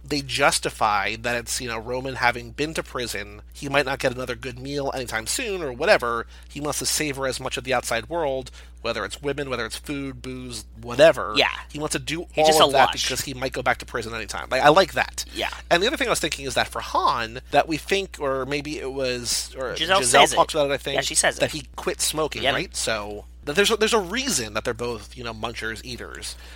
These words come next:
Speaker 1: So yes, it's a little bit lazy that they have the same character trait, but I like that there, there's different justifications for them. So I,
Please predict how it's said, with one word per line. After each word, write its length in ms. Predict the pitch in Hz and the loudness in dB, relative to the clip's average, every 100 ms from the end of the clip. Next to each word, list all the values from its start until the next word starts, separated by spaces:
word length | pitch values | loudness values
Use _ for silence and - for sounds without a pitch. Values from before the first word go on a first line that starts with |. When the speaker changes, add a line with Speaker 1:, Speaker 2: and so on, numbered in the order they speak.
| - | -8
Speaker 1:
So 180 | - 175 | 2 4
yes, 280 | 180 220 190 | 8 8 8
it's 140 | 151 | 2
a 60 | 160 | 0
little 200 | 151 143 | 2 0
bit 200 | 135 - | -2 -2
lazy 500 | 123 131 123 117 110 | -4 -4 -6 -8 -8
that 380 | 107 104 - - | 2 2 2 -2
they 100 | 123 | 0
have 200 | 110 107 | 2 0
the 80 | - | -2
same 400 | - 117 113 113 | -4 -4 -8 -6
character 380 | - 262 240 - | 6 8 6 -4
trait, 400 | 113 104 101 - - - | -6 -6 -8 -14 -14 2
but 120 | 156 | 4
I 20 | |
like 120 | 170 | 4
that 100 | 196 | 2
there, 180 | 170 156 | 2 0
there's 200 | 147 127 | 0 -6
different 680 | - - 165 - 151 135 131 | -6 2 2 2 -4 -4 -6
justifications 800 | 139 123 127 123 165 120 104 - | -2 -2 -4 -6 -4 -4 -8 -10
for 100 | 107 | -10
them. 160 | - | -12
So 100 | - | -6
I, 100 | 117 | -4